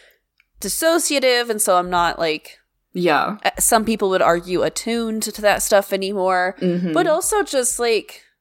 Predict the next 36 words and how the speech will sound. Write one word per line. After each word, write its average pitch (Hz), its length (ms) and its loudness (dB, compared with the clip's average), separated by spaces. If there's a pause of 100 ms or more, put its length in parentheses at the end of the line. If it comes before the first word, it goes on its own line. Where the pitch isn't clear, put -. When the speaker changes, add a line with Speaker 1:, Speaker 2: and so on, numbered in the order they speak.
(240)
Speaker 1:
I 226 160 2
don't 220 360 -2 (680)
invite 254 380 2
it. 226 220 0
I 185 100 0
don't 208 300 0
play 262 200 2
with 269 120 0
it. 247 180 4
I 190 60 0
don't 175 200 -4
talk 214 240 0
with 220 100 -6
it. 202 240 2
Uh, 165 160 -4
none 190 200 2
of 156 60 2
that. 120 240 -4
So 165 340 0
Speaker 2:
Yeah. 151 220 0 (880)
Speaker 1:
that 240 200 2
was 247 160 2
kind 220 200 2
of, 208 80 2
like, 190 240 0
a 190 80 4
childhood 180 680 0
fear. 165 640 -2 (260)
Speaker 2:
Mm-hmm. 180 120 -4
Speaker 1:
And 190 160 0
now 185 200 2
as 185 100 -2
an 180 60 -2
adult, 170 420 2
I'm 180 140 0
like, 170 400 -2